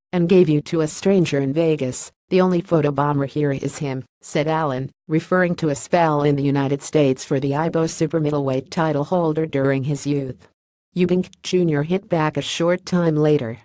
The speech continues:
and was pretty ruthless in his own observations of Allen's personal life over the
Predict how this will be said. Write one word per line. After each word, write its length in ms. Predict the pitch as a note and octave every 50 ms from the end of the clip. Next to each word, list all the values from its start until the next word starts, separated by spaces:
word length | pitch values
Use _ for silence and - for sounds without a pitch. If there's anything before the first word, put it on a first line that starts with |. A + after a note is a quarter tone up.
| _ _ _
and 140 | F3+ F3+ E3+
was 160 | D#3+ D#3 -
pretty 260 | - - A3+ G#3+ G#3+
ruthless 560 | G3 F3 F#3 G3 F#3 - - D3+ C#3 B2+ - D3+
in 100 | D3 D3
his 200 | D3 C#3+ - D#3+
own 180 | E3 F3 F3+
observations 840 | F3 D#3 D3+ D3+ - E3+ D#3+ D#3 C#3 B2 B2 - - D#3 D3 C#3+ -
of 120 | D3 C#3 C#3+
Allen's 420 | C#3 C3+ C3+ C3+ C#3 C#3 C#3+ -
personal 480 | - F#3 F#3 F3 - - F3+ F3 F3 E3+
life 300 | E3 D#3+ D#3+ D#3 - D#3
over 200 | D3+ C#3+ D3 C#3+
the 100 | C#3